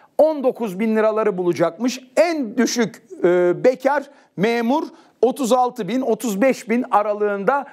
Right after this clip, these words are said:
bir şeyler alacaklar. Maaşlar tahmini olarak böyle. E, bu maaşlarla enflasyon karşısında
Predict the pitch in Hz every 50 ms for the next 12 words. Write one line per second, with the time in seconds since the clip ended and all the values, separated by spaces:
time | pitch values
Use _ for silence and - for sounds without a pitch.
0 | - _ _ _ - 240 269 220 - - 220 196 196 269 302 285 254 240 233 214
1 | 156 214 202 - - 180 151 127 - - 180 196 196 185 - - - 202 180 135
2 | - - - 247 269 262 233 240 262 262 262 254 277 269 233 202 196 185 175 175
3 | 170 - - - - _ _ _ 143 220 254 226 202 180 202 240 285 285 - -
4 | _ _ _ - 165 170 160 156 175 196 - - - _ _ _ _ _ _ _
5 | _ - 247 226 208 185 175 165 - - 240 220 180 143 156 208 254 - - -
6 | 202 190 185 175 - 185 185 185 175 - - 208 208 - - 170 165 156 - -
7 | 160 - - 160 156 151 180 226 277 294